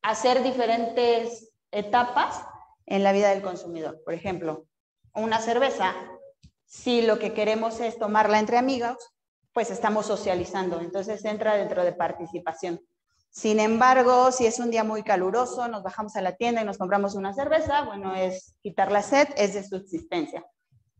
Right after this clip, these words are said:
Eh, si lo que nos gusta es la cerveza artesanal y nos gusta coleccionar las botellas, pues es coleccionar y es de estatus porque, pues, hay que mantener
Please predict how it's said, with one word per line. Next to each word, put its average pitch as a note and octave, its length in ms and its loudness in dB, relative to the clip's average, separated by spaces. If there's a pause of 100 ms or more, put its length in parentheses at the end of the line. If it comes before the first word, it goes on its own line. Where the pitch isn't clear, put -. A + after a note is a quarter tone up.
(100)
Eh, G#3 760 2
si A3 120 0
lo G3 120 4
que G3 120 0
nos G3 200 0
gusta A3 420 4
es F#3+ 100 0
la F#3 80 0
cerveza F#3 380 -4
artesanal B3+ 720 2 (1200)
y A3 220 -2
nos F#3+ 180 0
gusta F#3 300 2
coleccionar F3+ 480 0
las G3+ 160 0
botellas, A#3 540 -2 (180)
pues G3+ 180 -12
es G#3 200 -8
coleccionar G#3 600 2
y G#3+ 100 6
es F#3 120 4
de F#3 60 -2
estatus G3+ 560 2
porque, - 240 -18
pues, - 180 -16
hay F3+ 140 -2
que G3 100 -2
mantener D#3+ 500 -4